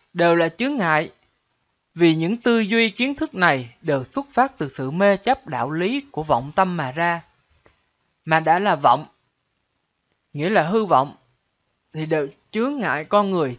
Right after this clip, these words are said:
tiếp cận tới chân lý sự thật. Nhưng buông bỏ được cái mê chấp đạo lý của vọng tâm thì chỉ lên được những cảnh giới cao nhất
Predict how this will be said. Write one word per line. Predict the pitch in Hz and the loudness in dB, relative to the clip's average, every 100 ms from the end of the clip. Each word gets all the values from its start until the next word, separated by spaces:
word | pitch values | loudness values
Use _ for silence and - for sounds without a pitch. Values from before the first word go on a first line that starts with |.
| - | -6
tiếp | 269 - | -8 -6
cận | - 127 135 | -4 -4 -4
tới | - 202 | -8 -6
chân | 226 208 190 | -2 -2 -2
lý | 214 277 - | -4 -6 -6
sự | 143 | -4
thật. | 156 143 - _ _ _ _ _ _ _ _ _ _ _ _ _ _ _ _ _ _ | 0 0 -2 _ _ _ _ _ _ _ _ _ _ _ _ _ _ _ _ _ _
Nhưng | 214 226 226 | -2 -2 0
buông | 247 240 196 | 0 2 6
bỏ | 139 170 | 6 6
được | 233 180 - | 2 0 0
cái | 196 | 0
mê | 226 214 | 2 2
chấp | 202 - | 2 -2
đạo | 196 127 151 | 0 0 0
lý | 196 262 | 0 -2
của | - 170 | -4 -2
vọng | 160 127 | -2 -2
tâm | 160 185 175 175 _ _ _ _ _ | 2 0 0 -14 _ _ _ _ _
thì | - 156 | -8 -2
chỉ | 165 196 | 2 4
lên | 233 220 | 4 4
được | 196 156 | 2 0
những | 160 156 175 | 0 -8 -2
cảnh | 147 170 | -2 -2
giới | 190 214 | -2 -2
cao | 254 226 220 208 | -2 4 4 4
nhất | 269 | -2